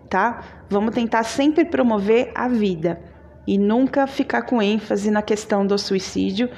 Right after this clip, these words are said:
porque pode acontecer alguma situação aqui que depois a gente não consiga segurar a onda,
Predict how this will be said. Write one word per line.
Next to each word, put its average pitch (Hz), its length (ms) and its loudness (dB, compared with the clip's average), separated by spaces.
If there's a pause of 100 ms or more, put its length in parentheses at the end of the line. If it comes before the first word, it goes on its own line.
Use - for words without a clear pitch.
(360)
porque 277 200 -2
pode 226 280 2
acontecer 233 460 -2
alguma 214 340 2
situação 208 500 -2
aqui 196 200 0
que - 100 -12
depois 208 400 -2
a 208 40 2
gente 202 260 -2
não 202 80 0
consiga 202 400 -2
segurar 196 400 -2
a 202 80 0
onda, 175 360 -2